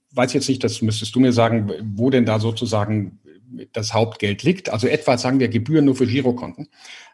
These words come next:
ähm, dass da möglicherweise noch Raum bleibt, so vorzugehen. Aber eben nicht in dieser generellen Weise, denn ich weise nochmal darauf hin, siebzehn sechs A G B Sparkassen sagt,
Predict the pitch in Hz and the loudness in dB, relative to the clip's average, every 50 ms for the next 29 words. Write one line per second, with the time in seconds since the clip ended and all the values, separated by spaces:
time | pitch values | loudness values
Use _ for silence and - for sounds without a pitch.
0 | - - 123 120 123 123 123 - - - - 117 113 - - - 117 135 175 180 | -6 0 4 4 4 4 2 -2 -6 -4 0 0 0 2 2 2 4 4 6 6
1 | 151 147 147 - 139 131 135 117 120 120 123 123 117 113 110 - 101 113 113 120 | 4 4 2 0 -2 -2 0 2 2 2 2 0 0 -2 -2 -4 -4 -4 -2 -2
2 | 113 104 104 104 - - 101 101 101 - 98 - - 87 - - - 92 90 87 | -4 -4 -4 -6 -6 -4 -4 -4 -4 -6 -8 -8 -8 -8 -8 -8 -10 -10 -8 -8
3 | 87 78 - 110 135 131 139 131 135 156 185 175 - 156 120 131 120 131 120 - | -8 -4 -2 0 2 4 4 4 4 4 2 0 -4 -6 -6 -2 0 0 0 2
4 | 123 117 117 113 107 117 120 156 190 185 143 110 101 113 110 127 120 120 120 117 | 2 2 2 2 2 2 4 4 4 2 2 2 0 2 0 0 2 2 2 0
5 | 117 113 - 107 113 127 127 147 135 120 120 110 110 - 143 160 131 135 135 - | -2 -2 -2 -2 -2 0 2 2 2 2 2 0 0 2 0 0 0 -2 -4 -2
6 | - 143 127 120 120 127 139 127 - - - - - 120 123 120 120 110 120 123 | 0 2 2 2 2 2 0 -2 -2 -4 -4 -4 -2 -2 -2 0 -2 -2 -2 -2
7 | 120 - - 87 104 117 156 151 139 135 135 - 127 123 123 - | -2 -2 -4 -6 -6 -4 -4 -4 -4 -4 -2 0 0 -2 -2 -6